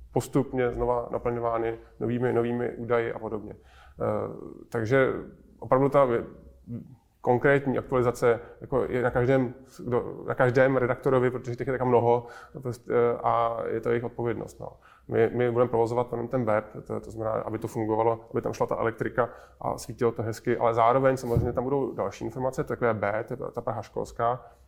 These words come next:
tam budou ty informace, nejen ta, ty úřední, eh, které, o kterých se třeba teďka jsme se bavili tady, ale, ale i informace z oblasti vzdělávání jako takové na území města. Eh, cílem je nahradit,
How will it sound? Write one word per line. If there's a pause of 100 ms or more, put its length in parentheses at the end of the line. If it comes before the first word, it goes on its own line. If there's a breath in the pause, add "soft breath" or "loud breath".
tam
budou
ty
informace, (240)
nejen
ta, (160)
ty
úřední,
eh,
které,
o
kterých
se
třeba (280 loud breath)
teďka
jsme
se
bavili
tady,
ale, (340 loud breath)
ale
i
informace (300)
z
oblasti
vzdělávání
jako
takové
na
území
města. (360 soft breath)
Eh,
cílem
je
nahradit,